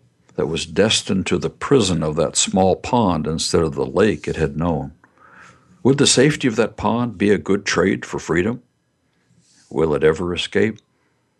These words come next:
Will it too be killed and eaten? What does it mean to fish who are suddenly jerked up into a new reality? What about all the fish who get caught or die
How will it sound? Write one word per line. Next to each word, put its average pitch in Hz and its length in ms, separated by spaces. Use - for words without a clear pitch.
Will 127 180
it 147 160
too 156 180
be 92 140
killed 120 540
and 107 180
eaten? - 380
What 185 160
does - 240
it 156 160
mean 110 380
to 76 120
fish 104 440
who 78 100
are 76 100
suddenly 87 480
jerked 107 420
up 110 240
into 104 360
a 80 100
new 101 560
reality? 76 720
What 175 140
about 147 200
all 143 160
the 113 80
fish - 300
who 101 80
get 98 240
caught - 440
or - 160
die 101 520